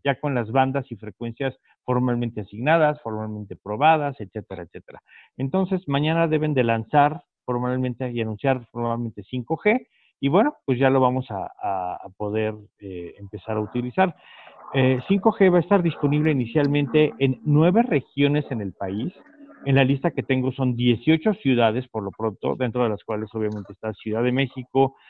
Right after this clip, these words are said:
está Monterrey y está, eh, Guadalajara, y otras un poco más pequeñas, por supuesto. Eh, cinco G, recordemos que va a requerir de equipos especiales, equipos que soporten cinco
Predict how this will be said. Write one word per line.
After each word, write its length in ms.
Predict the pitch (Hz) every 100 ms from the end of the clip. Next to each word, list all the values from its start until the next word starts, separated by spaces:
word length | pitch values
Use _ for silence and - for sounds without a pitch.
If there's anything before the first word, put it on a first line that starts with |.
| - _
está 600 | 120 - 127 120 120 120
Monterrey 880 | 120 113 101 113 110 139 143 147 143
y 220 | - 131
está, 1040 | 123 113 _ _ - 117 117 113 113 110 107
eh, 120 | 113 107
Guadalajara, 760 | 104 101 95 - 139 139 196 _ _
y 140 | 135
otras 320 | 131 127 110 - _
un 120 | 110
poco 220 | 117 107
más 140 | 104 -
pequeñas, 400 | 160 180 160 165
por 100 | -
supuesto. 540 | 123 156 185 - - 254 _ - - - _ _ _ 151
Eh, 440 | 147 143 147 135 _ - -
cinco 320 | 202 202 208 -
G, 160 | 185
recordemos 560 | 196 185 - 135 143 151
que 80 | -
va 80 | 127
a 40 |
requerir 480 | 139 143 135 131 139
de 180 | 135 123
equipos 640 | 117 _ 151 156 - 185 - -
especiales, 720 | - 110 _ 95 - 113 117 143
equipos 380 | 120 - 131 143 -
que 120 | 110
soporten 640 | - 110 - 180 - 123
cinco 380 | - 127 120 101